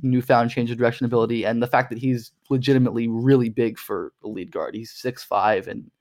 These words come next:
he's all of six five. He is quite big. And that's not even mentioning that he's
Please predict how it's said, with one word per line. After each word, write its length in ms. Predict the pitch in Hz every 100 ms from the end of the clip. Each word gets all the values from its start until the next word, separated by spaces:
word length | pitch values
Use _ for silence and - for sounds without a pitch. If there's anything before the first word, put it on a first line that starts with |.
| _
he's 180 | - 123
all 320 | - 101 110
of 100 | 107
six 240 | - - -
five. 320 | 95 90 -
He 140 | 117
is 180 | 107 -
quite 420 | - - 110 107
big. 280 | 104 98 - - - - - -
And 340 | 147 139 131 - -
that's 140 | 165
not 120 | 175
even 160 | 143 139
mentioning 300 | 135 135 120
that 80 | 113
he's 300 | 123 117